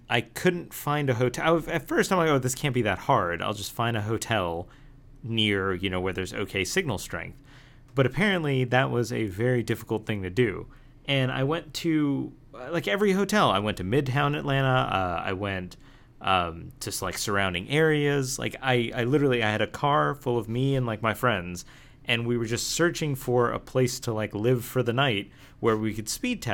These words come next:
or where we could, uh, do a battery life test on, you know, reasonable signal strength Sprint L T E. We ended up finding one hotel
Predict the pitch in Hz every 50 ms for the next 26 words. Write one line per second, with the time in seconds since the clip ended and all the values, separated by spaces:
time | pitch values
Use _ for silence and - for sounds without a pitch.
0 | 98 - 131 123 120 113 113 113 120 120 123 120 - 120 107 104 101 101 98 98
1 | 95 127 127 123 147 165 160 143 123 117 110 - - 110 104 - - - 110 107
2 | 104 101 98 98 95 - - - - - - - 120 110 101 98 95 110 123 135
3 | 117 107 135 120 120 - - 110 101 107 101 - - - 98 92 92 90 - -
4 | - - - - 113 101 101 - 110 101 92 - - 123 143 151 120 - - -
5 | - - - - - - - 139 170 185 208 208 208 202 - - - 175 170 160
6 | 147 139 127 117 113 117 139 180 208 202 170 185 160 - - 156 131 98 87 87
7 | 82 82 -